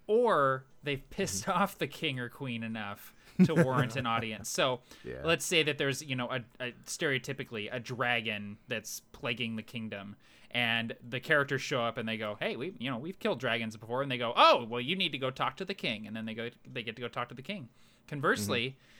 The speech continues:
Speaker 2: Mm-hmm.
Speaker 1: the characters have been causing enough problems in the kingdom to the point where the king fears them and wants to talk with them and maybe negotiate and possibly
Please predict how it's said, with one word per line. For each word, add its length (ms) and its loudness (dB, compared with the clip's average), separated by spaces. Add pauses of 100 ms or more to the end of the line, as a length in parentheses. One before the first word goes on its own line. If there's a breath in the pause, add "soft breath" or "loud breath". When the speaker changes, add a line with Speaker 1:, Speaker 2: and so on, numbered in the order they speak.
(240 loud breath)
Speaker 2:
Mm-hmm. 120 -14
Speaker 1:
the 100 2
characters 720 0 (120)
have 360 2 (360)
been 580 -2 (320)
causing 400 0
enough 360 -2
problems 540 2
in 100 -4
the 80 -4
kingdom 580 -10 (360 soft breath)
to 120 -4
the 100 -2
point 260 -4
where 120 -2
the 120 -4
king 480 -2 (580)
fears 540 -4
them 360 -8 (240)
and 140 -2
wants 280 -2
to 80 -8
talk 340 0
with 160 -6
them 220 -4
and 80 -6
maybe 220 -6
negotiate 580 -4
and 100 -12
possibly 680 -6